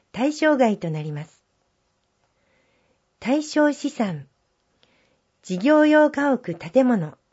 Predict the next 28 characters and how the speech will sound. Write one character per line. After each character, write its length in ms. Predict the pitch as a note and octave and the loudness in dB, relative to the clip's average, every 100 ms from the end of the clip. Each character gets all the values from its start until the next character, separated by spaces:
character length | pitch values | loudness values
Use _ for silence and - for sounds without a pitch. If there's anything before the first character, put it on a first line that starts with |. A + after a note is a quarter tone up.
| _ - | _ -6
及 280 | F#3+ G#3+ F#3+ | -2 -2 -2
び 220 | G3 - _ _ _ | -6 -10 _ _ _
焼 380 | - B3+ D4 D4+ | 0 2 2 -4
却 140 | D4+ | -6
資 280 | - - - | -12 -20 -10
産。 360 | A3 F#3 C#3 _ _ _ _ _ _ _ _ _ _ _ _ A3 | -6 -6 -8 _ _ _ _ _ _ _ _ _ _ _ _ -2
な 260 | A#3 C4 | 0 0
お、 140 | E3 - _ _ _ | -2 -8 _ _ _
土 140 | G#3 | -6
地 380 | G#3 - C4 - _ _ | -6 -6 -8 -10 _ _
及 280 | G3+ A#3 A#3 | 0 2 2
び 200 | A3+ G3 _ | -2 -8 _
住 240 | - B3+ D4 | -4 -4 -2
居 180 | D4+ | 0
用 240 | D4 D4 D4 | 2 2 0
家 220 | C#4 C#4+ | 0 0
屋 380 | B3+ - D#3+ - _ - | 0 -2 -12 -12 _ -18
建 300 | F3+ C4+ D4 | -6 -2 0
物 220 | D4 A#3+ | 0 0
は 140 | D3+ | -4
対 260 | D3 F3+ B3 | -8 -6 -6
象 260 | B3 C4+ G#3 | -2 0 0
外。 260 | D3+ C#3+ _ _ _ _ _ _ _ _ _ _ _ _ _ _ _ _ _ _ _ _ _ _ _ _ | -6 -10 _ _ _ _ _ _ _ _ _ _ _ _ _ _ _ _ _ _ _ _ _ _ _ _
申 300 | - C4+ D4 | -6 -2 0
告 280 | D4+ D4 C#4+ | -2 -2 0
の 140 | C#4 | 0
期 160 | C4+ - | -2 -8
間、 260 | A3 D#3+ | -8 -8